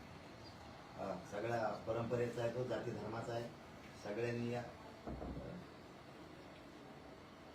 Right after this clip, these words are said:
छत्री पण सोबत असू द्या, जी जी वस्तू लागेल, अ, ते ते सगळ्या, अ, बांधवांनी घेऊन या.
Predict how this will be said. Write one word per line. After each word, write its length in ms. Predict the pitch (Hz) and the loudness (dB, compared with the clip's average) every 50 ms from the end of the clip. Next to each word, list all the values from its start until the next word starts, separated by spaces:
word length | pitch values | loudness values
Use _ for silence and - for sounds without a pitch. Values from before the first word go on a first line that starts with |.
| - - | -6 -4
छत्री 240 | 120 - 127 127 127 | -2 0 2 4 6
पण 120 | 135 131 | 6 6
सोबत 340 | 120 123 120 117 123 120 123 | 6 6 6 8 8 8 6
असू 180 | 123 - 120 | 4 4 4
द्या, 160 | 113 117 123 123 120 - - - - - - 92 95 | 6 8 8 8 6 2 -4 -8 -10 -10 -6 -2 0
जी 80 | 117 | 0
जी 120 | 117 113 120 | 2 4 4
वस्तू 340 | 120 120 120 - - 131 - | 4 4 2 2 2 4 4
लागेल, 280 | - - - - 87 - - - - - - - - - - - | 6 6 6 4 2 0 -4 -8 -10 -12 -12 -12 -12 -12 -6 -2
अ, 120 | 92 95 98 - | 0 0 2 2
ते 140 | 120 117 117 | 2 2 2
ते 80 | 123 117 | 2 2
सगळ्या, 320 | - 110 110 113 110 110 | 2 2 4 6 6 4
अ, 300 | 107 104 101 98 98 95 | 4 4 4 4 4 4
बांधवांनी 500 | 95 98 107 104 104 104 110 110 113 107 | 4 4 2 2 2 2 2 2 2 2
घेऊन 240 | 101 113 123 131 123 | 2 2 2 2 2
या. 100 | - | 0